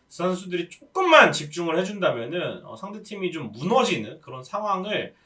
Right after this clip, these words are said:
조금 기대를 하면서 우리가 칠 연승을 하고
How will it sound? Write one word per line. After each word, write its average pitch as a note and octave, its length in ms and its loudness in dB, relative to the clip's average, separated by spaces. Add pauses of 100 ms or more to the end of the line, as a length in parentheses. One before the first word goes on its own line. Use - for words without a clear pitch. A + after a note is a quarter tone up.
(260)
조금 D3+ 240 -8
기대를 E3 480 4
하면서 F3 720 0
우리가 B2 380 -6
칠 - 180 -6
연승을 A3+ 400 0
하고 C#4 560 2